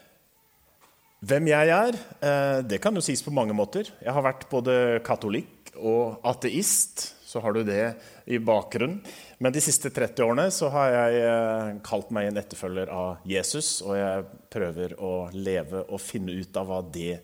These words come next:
betyr for noe i hverdagen. Eh, jeg er da gift med Berit Johannes, som jeg har med meg i dag. Så har jeg tre voksne sønner. To av de har funnet seg fantastiske svigerdøtre,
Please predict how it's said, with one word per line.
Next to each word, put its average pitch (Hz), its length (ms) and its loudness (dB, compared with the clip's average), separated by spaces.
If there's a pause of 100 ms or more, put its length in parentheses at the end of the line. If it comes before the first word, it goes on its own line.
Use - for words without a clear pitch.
(240)
betyr 131 340 -2
for 160 140 -4
noe 247 160 0 (380)
i 131 260 0 (140)
hverdagen. 123 560 2 (680)
Eh, 107 380 4
jeg 104 240 4
er 101 160 2
da 98 640 2 (120)
gift 160 300 -2
med 190 100 0
Berit 175 180 2
Johannes, 147 340 0
som 151 180 -8
jeg 139 80 -4
har 135 80 -4
med 127 160 -2
meg 123 120 -2
i 131 120 2
dag. 165 220 0
Så 123 180 -10
har 113 140 -6
jeg 98 100 -8
tre 117 480 0 (260)
voksne 131 800 -2
sønner. 156 760 0
To 147 260 0
av 151 60 2
de 147 100 0
har 143 100 2
funnet 123 280 -2
seg 123 460 0 (360)
fantastiske 107 1120 -4
svigerdøtre, 110 800 -2